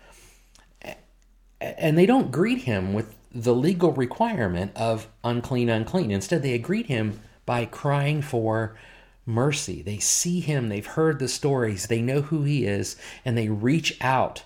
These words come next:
to him and they say, "Please, please have mercy on us." A-, do they know for sure that he can heal them?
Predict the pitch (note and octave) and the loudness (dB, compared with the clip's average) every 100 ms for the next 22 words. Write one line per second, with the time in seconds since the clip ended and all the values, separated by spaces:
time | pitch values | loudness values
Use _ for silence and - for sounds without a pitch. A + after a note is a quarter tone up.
0 | _ - F#2+ G#2 G2 G#2+ G#2 - A2+ G#2+ | _ -6 -4 -2 -2 -2 -4 -2 0 0
1 | G#2 - - - D#3 C#3+ G2 - - D3 | -2 -12 -14 -2 0 2 0 -2 -4 -2
2 | G2+ - - - C#3+ C3 A2 C3 C3+ - | -2 -6 -8 0 0 0 -2 -2 -2 -2
3 | G#2+ G2+ F#2 F2+ E2 - - - - - | -4 -4 -4 -4 -4 -8 -12 -18 -20 -20
4 | - B2+ - - - - D3+ E3 E3+ D#3+ | -14 -12 -12 -12 -14 -4 4 6 6 6
5 | F3 F#3+ D#3 - F#3+ F3+ D#3+ B2+ F3 C#3+ | 4 4 0 2 2 2 2 0 -2 -2
6 | A#2 E3+ D3 B2 A2+ | 0 2 2 0 -2